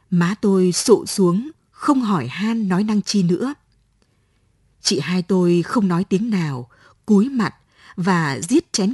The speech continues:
cơm rồi buông đũa đi xuống bếp.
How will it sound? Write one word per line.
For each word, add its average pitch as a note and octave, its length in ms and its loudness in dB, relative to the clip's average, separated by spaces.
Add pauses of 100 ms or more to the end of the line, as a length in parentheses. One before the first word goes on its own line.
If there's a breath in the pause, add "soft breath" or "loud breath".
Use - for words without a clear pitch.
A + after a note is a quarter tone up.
cơm B3+ 340 0 (140)
rồi D3+ 420 -2 (180)
buông G#3 280 2
đũa A#3 300 -2 (320)
đi F#3 160 2
xuống F3+ 280 -2
bếp. A3 220 0